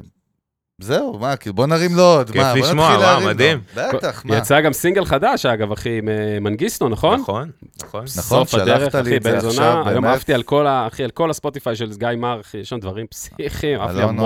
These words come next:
Speaker 1: אוהב לשמוע בהליכות של הבוקר, זה
Speaker 3: לא, אני
Speaker 1: הבעיה.
Speaker 3: גם מת, אחי, על ה-, על הדרך שלך כפרודוסר, כמפיק, אני אוהב את הסאונד שלך, אחי, אני אוהב את מה שאתה מביא, כאילו, ויש לך say, אחי, וגם הטקסטים, והכל, כאילו, אתה יודע,
Speaker 2: Yes.
Speaker 3: יש שם איזה
Speaker 2: שוק-,
Speaker 3: attitude.
Speaker 2: שוקרן אווי.
Speaker 1: אז,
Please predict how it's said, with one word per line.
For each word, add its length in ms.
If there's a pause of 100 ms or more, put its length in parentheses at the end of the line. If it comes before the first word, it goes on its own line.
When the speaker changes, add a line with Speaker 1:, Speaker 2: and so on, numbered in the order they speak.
Speaker 1:
אוהב 120
לשמוע 280
בהליכות 460
של 120
הבוקר, 440
זה 180
Speaker 3:
לא, 140
אני 80
Speaker 1:
הבעיה. 60
Speaker 3:
גם 100
מת, 180
אחי, 180
על 140
ה-, 180
על 80
הדרך 260
שלך 200
כפרודוסר, 580
כמפיק, 460
אני 40
אוהב 80
את 60
הסאונד 340
שלך, 140
אחי, 220
אני 80
אוהב 80
את 60
מה 80
שאתה 160
מביא, 420
כאילו, 460
ויש 160
לך 60
say, 420
אחי, 160
וגם 160
הטקסטים, 920
והכל, 340
כאילו, 640 (340)
אתה 140
יודע, 320
Speaker 2:
Yes. 200 (580)
Speaker 3:
יש 120
שם 100
איזה 140
Speaker 2:
שוק-, 260
Speaker 3:
attitude. 20
Speaker 2:
שוקרן 480
אווי. 180 (800)
Speaker 1:
אז, 200